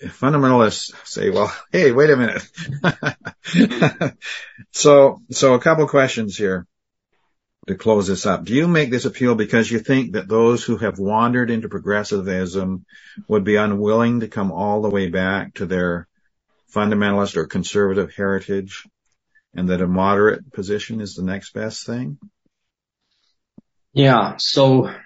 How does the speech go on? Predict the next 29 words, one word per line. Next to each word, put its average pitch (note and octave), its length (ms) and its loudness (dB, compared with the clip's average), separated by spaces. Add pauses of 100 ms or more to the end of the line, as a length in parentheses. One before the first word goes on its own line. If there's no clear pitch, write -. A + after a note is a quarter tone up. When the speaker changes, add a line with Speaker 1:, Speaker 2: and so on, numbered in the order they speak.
(360)
Speaker 2:
what C3+ 220 2
I D#3+ 160 6
mean C#3+ 280 8
by B2 160 4
moderate B2 520 2
is A#2 160 -2
me. D#3 340 4
<laughs> - 60 -4
Speaker 1:
<laughs> - 0 - (380)
Yeah, A#2+ 400 -4
of G2+ 160 -4
course. A2+ 320 6
Yeah, F#2+ 140 4
we A2+ 140 2
all, A#2 140 6 (260)
Speaker 2:
<laughs> - 160 -6
Speaker 1:
yeah, A#2+ 180 4
we B2+ 100 6
all C#3 140 6
mean A#2 200 0
that. F2+ 200 -8
Yes. F2 360 -10
<laughs> - 100 -18
Speaker 2:
Right. C#3+ 380 0 (1000)
So D3+ 300 4
I'm G3 220 6
not C#4 340 4
anti-fundamentalist. D3+ 1600 -2
Yeah, B2+ 300 0